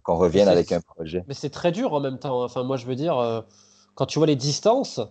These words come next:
Speaker 2: c'est normal, ça coûte très cher. T'as pas non plus énormément de personnes au stade. Si je dis pas de bêtises, l'an passé, la moyenne, euh, quand il y avait pas le covid, c'était à peu près quatre mille personnes, je crois, en général, si je dis pas de
Speaker 1: Quelque
Speaker 2: conneries.
Speaker 1: chose comme ça, oui.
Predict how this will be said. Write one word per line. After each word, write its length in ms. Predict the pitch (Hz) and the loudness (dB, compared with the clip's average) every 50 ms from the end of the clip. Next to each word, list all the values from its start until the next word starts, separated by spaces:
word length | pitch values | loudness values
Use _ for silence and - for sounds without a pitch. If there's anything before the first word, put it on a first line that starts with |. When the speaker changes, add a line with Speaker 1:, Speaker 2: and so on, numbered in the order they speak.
| _ _ _ _ _ _ _ _ _ - | _ _ _ _ _ _ _ _ _ -10
Speaker 2:
c'est 100 | - 131 | -4 -2
normal, 260 | 131 131 165 214 196 | 0 0 2 0 0
ça 120 | - 139 | 0 -4
coûte 160 | - 135 123 | -4 -6 -8
très 160 | - - 147 139 | -4 -4 -2 0
cher. 240 | - 208 226 - | 2 0 0 2
T'as 100 | - 143 | 2 0
pas 160 | 143 - 151 147 | 2 4 2 2
non 120 | 151 151 | 2 -2
plus 160 | - - 165 | -4 -4 -4
énormément 360 | 156 156 151 151 151 151 156 | 0 0 0 0 0 0 -2
de 140 | 151 139 139 | -4 -4 -6
personnes 340 | 123 - 143 - - 151 147 | -6 -6 -6 -4 -4 -4 -4
au 60 | 151 | -4
stade. 240 | 143 - 202 208 202 | -2 0 0 0 0
Si 100 | - 143 | 0 -6
je 60 | 127 | -6
dis 80 | - 135 | -4 -2
pas 100 | - 147 | 0 0
de 80 | 139 | 0
bêtises, 260 | 147 147 - 165 160 143 | 0 -2 -2 -2 0 0
l'an 120 | 139 131 | 0 2
passé, 260 | - 139 - - 165 | 2 2 0 2 2
la 80 | 151 143 | 2 2
moyenne, 320 | 135 135 139 143 139 135 | 4 2 2 2 2 0
euh, 320 | 135 131 127 131 127 127 123 - - _ _ _ _ | -2 -2 -2 -2 -4 -4 -6 -10 -16 _ _ _ _
quand 140 | - 135 135 | 0 2 4
il 60 | 131 | 4
y 40 | 131 | 4
avait 140 | 127 135 127 | 4 4 2
pas 60 | 139 | 2
le 60 | 131 | 2
covid, 220 | - 147 147 156 | 2 2 2 2
c'était 140 | 147 - - | 2 2 0
à 40 | 123 | 0
peu 60 | 120 | 2
près 140 | - 143 135 | 2 0 2
quatre 200 | - 147 131 - | 2 2 0 0
mille 120 | 151 143 | -2 -2
personnes, 320 | - 156 - - 180 185 190 - | -2 -2 -2 -2 -4 -6 -8 -14
je 120 | - - | -14 -6
crois, 140 | - 147 147 | -4 -2 -2
en 20 | |
général, 340 | 131 151 147 151 160 190 208 - | -2 -2 -2 0 0 -2 -2 -4
si 140 | - - 131 | -12 -16 -14
je 40 | 120 | -10
dis 80 | 131 | -6
pas 80 | 131 139 | -6 -4
de 60 | - | -2
Speaker 1:
Quelque 100 | - - | 0 0
Speaker 2:
conneries. 160 | 143 160 127 | 2 2 2
Speaker 1:
chose 60 | 120 - | 0 0
comme 120 | 104 92 | -2 -6
ça, 200 | - - 95 87 | -6 -6 -6 -4
oui. 200 | 87 92 90 | -2 -2 -4